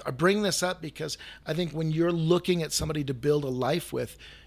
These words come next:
you wanna marry somebody who knows how to work through difficulty and work through broken relationship. And if, if you look at their track record and they're known for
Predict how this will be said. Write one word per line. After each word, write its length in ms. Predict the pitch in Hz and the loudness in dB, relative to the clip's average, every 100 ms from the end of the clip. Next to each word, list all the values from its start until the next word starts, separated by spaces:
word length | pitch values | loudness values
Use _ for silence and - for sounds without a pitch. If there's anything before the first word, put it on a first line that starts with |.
| - | -12
you 300 | 143 156 202 | -2 2 4
wanna 300 | 226 220 196 | 4 2 2
marry 360 | 160 160 185 190 | 0 0 0 0
somebody 280 | - 151 151 | -2 -2 0
who 140 | 143 | 2
knows 360 | 147 143 160 - | 2 2 2 2
how 100 | 160 | 0
to 80 | 139 | -2
work 400 | 123 131 147 - | 0 0 0 -4
through 220 | - 139 | -4 -2
difficulty 600 | 151 185 165 127 113 - - - | -4 -4 -6 -8 -10 -16 -20 -10
and 160 | - 147 | -2 0
work 200 | 160 160 | 0 -2
through 180 | - 175 | -2 -2
broken 520 | 120 135 143 143 156 | 0 0 0 0 -2
relationship. 720 | 139 131 165 - 120 - - - - - - | -2 0 2 0 0 -2 -4 -14 -16 -16 -2
And 140 | 165 | 2
if, 160 | 160 - - - - | 2 0 -12 -18 -2
if 180 | 175 135 | 0 2
you 180 | 180 233 | 4 6
look 240 | 220 220 | 6 4
at 80 | 185 | 0
their 120 | 180 | -6
track 380 | 180 170 156 165 | -6 -4 -4 -6
record 380 | 175 - 135 - | -8 -8 -10 -8
and 140 | 165 160 | -4 -2
they're 140 | 170 | -2
known 400 | 160 160 180 208 | 0 0 0 0
for 400 | - 170 151 135 | -2 -2 -2 -2